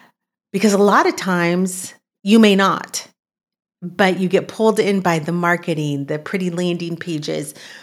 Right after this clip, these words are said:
the emails that they send. And it sounds all so great, and you want to be a part of something. You don't want to miss out,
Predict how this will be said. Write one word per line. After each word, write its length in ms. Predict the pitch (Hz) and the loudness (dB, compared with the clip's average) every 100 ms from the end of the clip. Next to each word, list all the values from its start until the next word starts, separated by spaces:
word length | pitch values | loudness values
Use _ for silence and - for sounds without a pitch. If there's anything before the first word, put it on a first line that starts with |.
| - - - | -20 -18 -6
the 120 | - | -6
emails 580 | - 247 233 220 196 165 | 2 6 6 6 4 0
that 160 | 180 | -2
they 140 | 175 151 | -2 -6
send. 440 | - - 120 - - - | -6 -8 -8 -14 -16 -6
And 160 | 196 | 0
it 80 | 190 | 0
sounds 360 | 185 202 220 208 - | -2 -2 -2 -2 0
all 160 | 208 | 0
so 240 | 220 233 208 | 2 0 0
great, 400 | 190 185 151 - | 0 0 0 0
and 140 | 185 | 2
you 80 | 180 | 4
want 160 | 190 196 | 2 2
to 40 | |
be 120 | 190 | 0
a 40 | 180 | -2
part 280 | - 196 | 0 0
of 80 | 196 | 0
something. 320 | 196 156 151 | -2 -4 -2
You 100 | 156 | -2
don't 220 | 160 185 190 | 0 0 0
want 120 | 196 | 0
to 60 | |
miss 220 | 185 170 160 | 0 0 0
out, 320 | 170 226 | 0 -2